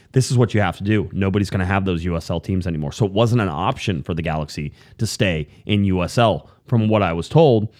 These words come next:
And so now you're, you're in this position where you're sort of forced to make, um, you know, chicken salad, let's say. I'll say half of that one.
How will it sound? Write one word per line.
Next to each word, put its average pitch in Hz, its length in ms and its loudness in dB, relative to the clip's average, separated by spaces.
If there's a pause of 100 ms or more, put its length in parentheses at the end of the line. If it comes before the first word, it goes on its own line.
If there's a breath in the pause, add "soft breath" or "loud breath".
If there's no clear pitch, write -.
(480 soft breath)
And 104 260 2
so 104 280 2
now 104 360 4
you're, 104 320 2
you're 101 220 0
in 95 80 0
this 92 100 -2
position 104 420 0
where 92 120 2
you're 90 120 0
sort 107 220 0
of 90 80 -2
forced 101 520 -2
to 101 60 -4
make, 90 340 -2 (420 soft breath)
um, 90 640 -2
you 98 120 -4
know, 90 120 -2
chicken 131 360 0
salad, 98 460 2 (100)
let's 90 160 -4
say. 80 280 -4
I'll 104 100 0
say 127 220 4
half 110 320 0
of 107 40 2
that 82 200 -2
one. 87 180 -8